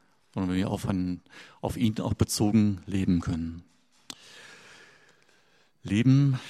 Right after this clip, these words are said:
in der Ewigkeit, weil Christus den Tod überwunden hat. Jetzt brauche ich einmal die zweite Folie.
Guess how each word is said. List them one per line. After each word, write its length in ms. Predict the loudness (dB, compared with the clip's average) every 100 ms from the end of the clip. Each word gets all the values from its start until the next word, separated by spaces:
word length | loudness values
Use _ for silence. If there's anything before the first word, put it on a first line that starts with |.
| -18 -14 -4
in 120 | -2
der 140 | 0
Ewigkeit, 880 | 0 -2 -6 -6 -6 -6 -4 -6 -6 -6
weil 240 | -4 -4
Christus 880 | -2 -2 0 -2 -2 -2 -6 -8 -6
den 200 | -4 -2
Tod 640 | 2 2 2 -2 -6 -8 -16 _ -12
überwunden 520 | -4 0 2 2 0
hat. 320 | -6 -8 -12 _ -20 -20 -20
Jetzt 180 | -10 0
brauche 200 | 0 2
ich 100 | -2
einmal 180 | -2 -2
die 220 | -4 -6
zweite 580 | -4 -4 -4 -4 -6 -8 _ _ _ _ _ _ _ _ _
Folie. 640 | -8 -6 -4 -2 -2 -4